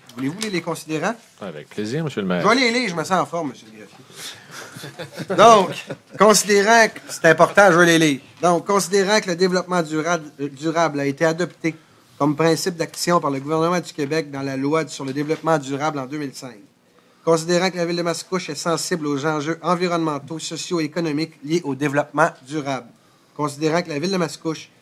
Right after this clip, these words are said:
Speaker 1: reconnaît l'importance de son rôle et assume son leadership dans le développement durable de son territoire, considérant que la ville de Mascouche dé-, dé-, désire se doter d'une vision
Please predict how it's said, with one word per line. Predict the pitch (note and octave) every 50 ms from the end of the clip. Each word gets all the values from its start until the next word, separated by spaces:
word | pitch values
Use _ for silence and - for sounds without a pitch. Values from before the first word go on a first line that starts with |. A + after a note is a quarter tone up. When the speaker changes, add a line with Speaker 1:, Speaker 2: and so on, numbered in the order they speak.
| _ _ _ _ -
Speaker 1:
reconnaît | - D#3+ E3 E3 E3+ E3+ F3 E3
l'importance | F3 G3+ G3+ G3 G3+ F3 - - - F3+ F3 D#3
de | D3+ C3+
son | - - D#3 D3 C#3+
rôle | C#3+ E3+ F3+ E3+ D3+
et | D3 D3
assume | D3 - - - F3+ E3
son | - - D3+ C#3
leadership | D#3+ G#3 G3+ F3 F3 D#3 - - - F3+
dans | D3+ C#3+ C#3
le | C3+
développement | C#3 E3+ D#3+ D#3+ D#3+ - D3+ D#3
durable | C#3+ C3+ D3+ D#3+ D3+ D#3+ D#3 C#3+
de | C3+ B2+
son | A#2 C#3 B2+
territoire, | B2+ C#3 C3 - - - C3 C3 D3 D#3 D#3 - - _ _ _ _ _ - - -
considérant | - D#3+ D#3+ D#3 - D#3 E3+ E3+ F#3+ F3+
que |
la | F3 E3
ville | E3 F3
de | F3
Mascouche | E3 D#3+ D#3 - - F#3 F3 D#3
dé-, | C#3+ D#3 D3+ D3 D#3+ E3 D#3+ D3+ - -
dé-, | B2+ B2+ C3 C3+ D#3+ E3 -
désire | C3+ E3 F3 D#3+ D#3 F3+ F3 E3
se | - - C#3+
doter | C3+ C#3+ C#3+ C#3+ F3
d'une | E3 D3 C#3+ C#3+ C#3
vision | C3 C3 C3 C#3 D3+ D#3 D#3 D#3